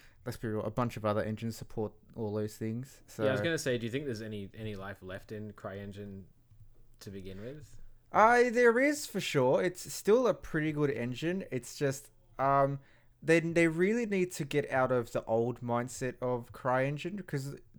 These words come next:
Speaker 1: the, the way CryEngine was originally built, and this is where the whole joke for "Can your computer run Crysis" thing is, um, CryEngine was originally built,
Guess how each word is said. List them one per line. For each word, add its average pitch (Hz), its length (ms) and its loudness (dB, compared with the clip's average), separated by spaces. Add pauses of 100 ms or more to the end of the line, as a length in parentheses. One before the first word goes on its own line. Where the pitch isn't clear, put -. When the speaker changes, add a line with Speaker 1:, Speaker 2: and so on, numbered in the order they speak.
Speaker 1:
the, 156 280 2
the 156 140 0
way 202 220 4
CryEngine 143 640 0
was 123 140 -2
originally 123 440 -4
built, 110 320 -2
and 117 140 -4
this 127 160 -4
is 127 120 -4
where 120 120 -2
the 110 120 -2
whole 110 340 0
joke 107 320 -4
for 101 380 -6 (380)
"Can 120 160 -2
your 113 60 -4
computer 117 380 -6
run 110 120 -2
Crysis" 143 500 -2
thing 110 240 -6
is, 107 240 -6 (380)
um, 123 400 2 (680)
CryEngine 214 640 0
was 147 220 -2
originally 135 440 -2
built, 110 640 -6